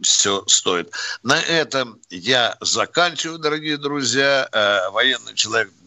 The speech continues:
должен быть многословным. Я заканчиваю как дежурный, а нам уже подсказывают, кто-то там уже дозвонился, что ли, дорогой мой человек, или нет? А,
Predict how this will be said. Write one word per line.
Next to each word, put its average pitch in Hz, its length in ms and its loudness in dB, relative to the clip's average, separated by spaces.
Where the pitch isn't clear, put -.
должен 101 260 -6
быть 92 180 -12
многословным. 143 720 0
Я 120 440 2
заканчиваю 135 1200 -2
как 110 240 0
дежурный, 156 580 -2
а 123 220 2
нам 160 200 -2
уже 139 200 -2
подсказывают, 156 640 0
кто-то 160 240 -2
там 147 260 -2
уже 139 180 -2
дозвонился, 147 840 0
что 107 240 2
ли, 98 160 -2
дорогой 113 400 0
мой 95 160 -20
человек, 98 480 -2
или 160 260 2
нет? 104 320 0
А, 123 300 4